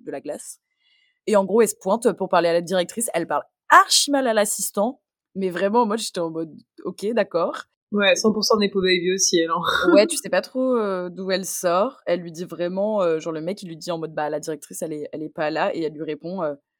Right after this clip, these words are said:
Speaker 1: Je prendrai une eau, euh, à température ambiante, thanks, love. » Et j'étais en mode, mais qui a écrit ça, en fait ? Qui a écrit ça ?
Speaker 2: Ouais, de ouf.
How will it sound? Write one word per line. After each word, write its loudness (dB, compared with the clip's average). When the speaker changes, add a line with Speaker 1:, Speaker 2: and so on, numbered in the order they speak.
Speaker 1:
Je -14
prendrai -4
une -4
eau, -2
euh, 0
à -6
température -2
ambiante, -2
thanks, -2
love. » 0
Et -10
j'étais -8
en -6
mode, -6
mais -10
qui -6
a -4
écrit -10
ça, -2
en -8
fait ? -12
Qui -4
a -2
écrit -10
ça ? -2
Speaker 2:
Ouais, 2
de -8
ouf. -20